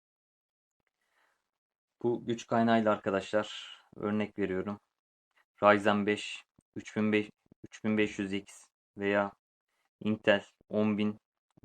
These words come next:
dört yüz F işlemcileri ve yanına G T X bin altı yüz elli süper ekran kartını takıp kullanabilirsiniz. Ama R X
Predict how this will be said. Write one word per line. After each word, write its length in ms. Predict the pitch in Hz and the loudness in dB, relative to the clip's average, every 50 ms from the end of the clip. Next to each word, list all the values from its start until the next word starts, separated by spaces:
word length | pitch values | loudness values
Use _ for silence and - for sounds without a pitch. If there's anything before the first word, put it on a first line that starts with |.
| - 101 | -2 0
dört 240 | 110 107 104 - - | 2 2 2 0 -6
yüz 120 | 98 95 | -8 -6
F 200 | - - 107 104 - | -2 -2 -4 -2 -4
işlemcileri 800 | 104 98 - - 101 101 101 98 104 101 98 101 95 104 110 123 - _ _ _ _ _ _ _ _ _ _ - | -8 -10 -8 -4 -4 -2 -2 -2 -4 -4 -4 -4 -4 -4 -6 -8 -10 _ _ _ _ _ _ _ _ _ _ 0
ve 80 | 110 | 2
yanına 520 | 110 110 110 107 107 107 107 110 113 127 - _ _ _ _ _ - - _ _ _ _ _ _ _ _ _ _ - - - _ _ _ | 4 4 4 4 4 2 0 -2 -2 -6 -10 _ _ _ _ _ -20 -20 _ _ _ _ _ _ _ _ _ _ -20 -20 -20 _ _ _
G 220 | - - 110 107 107 | -4 -2 -2 -2 -2
T 80 | 117 | -4
X 180 | 107 - - - | -6 -6 -4 -2
bin 100 | 110 107 | 0 2
altı 260 | 107 107 107 - 104 | 2 2 2 0 -4
yüz 80 | 101 107 | -2 -2
elli 160 | 104 101 101 | -2 -2 -4
süper 280 | - - - 113 107 | -12 -8 -4 -2 0
ekran 340 | 107 104 - - 107 107 - | 0 -2 -2 -2 -4 -4 -2
kartını 480 | - 107 101 - - - 104 113 117 - _ _ | 0 0 0 -2 -4 -8 -8 -8 -8 -12 _ _
takıp 280 | - 101 - - - _ | -10 -10 -10 -12 -16 _
kullanabilirsiniz. 1000 | - 101 104 104 107 104 104 104 107 104 - - 92 92 104 110 - _ _ _ _ _ - - - - - - - _ _ _ _ _ _ _ _ _ _ _ _ _ _ _ _ _ - - - - _ _ - - - _ _ _ _ _ - 208 - - - _ _ _ - - _ _ _ | -8 -4 -4 -2 -2 -4 -4 -4 -6 -6 -8 -8 -10 -10 -12 -12 -16 _ _ _ _ _ -20 -20 -20 -20 -20 -20 -20 _ _ _ _ _ _ _ _ _ _ _ _ _ _ _ _ _ -20 -20 -20 -20 _ _ -20 -20 -20 _ _ _ _ _ -20 -20 -20 -20 -20 _ _ _ -20 -20 _ _ _
Ama 340 | - 110 110 110 110 117 - - - _ - - 110 | 0 2 2 4 2 0 -2 -8 -20 _ -8 -2 0
R 140 | 113 110 113 | 0 0 0
X 320 | - - - - - | -2 -6 -16 -20 -20